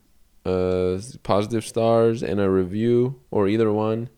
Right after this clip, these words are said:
or whatever you use to listen to the podcast. Like, leave a positive stars or, frankly, whatever stars you feel like, just something. And your review, whatever fits you. It doesn't matter if it's positive. What am I saying?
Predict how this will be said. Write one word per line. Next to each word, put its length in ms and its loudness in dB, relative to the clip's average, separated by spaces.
or 200 4
whatever 380 4
you 140 2
use 640 2
to 280 0
listen 360 -2
to 60 -2
the 80 -4
podcast. 920 -6
Like, 180 -8
leave 220 0
a 460 2
positive 800 -4
stars 560 -2
or, 300 -4
frankly, 340 4
whatever 480 6
stars 440 4
you 100 2
feel 320 4
like, 240 -2
just 260 -2
something. 540 0
And 200 -2
your 220 4
review, 580 0
whatever 280 4
fits 380 0
you. 300 -4
It 40 -10
doesn't 200 0
matter 180 4
if 80 0
it's 80 -6
positive. 400 -2
What 80 0
am 80 -4
I 40 -2
saying? 300 -4